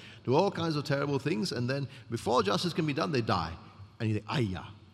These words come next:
what's gonna happen?" Don't worry, God will raise them to life and then bring them to justice. He will judge the world with justice. And, well, the problem for that,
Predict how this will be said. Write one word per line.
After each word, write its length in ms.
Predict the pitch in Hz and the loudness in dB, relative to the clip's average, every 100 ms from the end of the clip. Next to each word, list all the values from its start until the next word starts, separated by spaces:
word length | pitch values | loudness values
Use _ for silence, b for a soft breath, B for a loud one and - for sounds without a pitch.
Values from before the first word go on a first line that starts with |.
| - - | -20 -8
what's 160 | 123 123 | -4 0
gonna 160 | 127 101 | 0 -2
happen?" 260 | 90 78 | -4 -6
Don't 240 | 104 131 131 | 2 4 6
worry, 300 | 127 151 131 | 6 6 4
God 240 | 120 113 | 2 4
will 140 | 107 | 2
raise 260 | 104 113 120 | 4 4 4
them 100 | 117 | 0
to 80 | 101 | 2
life 280 | 98 143 113 | 2 2 2
and 120 | 95 | 0
then 160 | 104 | 2
bring 160 | 90 85 | 0 -2
them 120 | 80 | -4
to 80 | - | -6
justice. 580 | - - - - - - - - - - - - - _ _ _ _ | -10 -10 -12 -12 -12 -14 -20 -20 -20 -20 -20 -20 -20 _ _ _ _
He 100 | 123 | -6
will 140 | 156 170 | -2 -2
judge 320 | 110 98 - | 0 -2 -2
the 80 | 110 | -6
world 260 | 76 82 | -6 -6
with 200 | 92 104 | 10 10
justice. 480 | - - - 85 - | 10 -2 -8 -10 -6
And, 200 | 98 87 B B B B - - _ - _ _ _ _ _ | -6 -6 B B B B -20 -20 _ -20 _ _ _ _ _
well, 200 | - - - - - _ - - _ _ _ _ _ - - _ _ _ _ _ _ _ _ _ - | -8 -8 -10 -20 -20 _ -20 -20 _ _ _ _ _ -20 -20 _ _ _ _ _ _ _ _ _ -16
the 80 | - | -10
problem 400 | - 202 370 117 | -4 -2 0 0
for 120 | 90 | 0
that, 200 | 87 | -4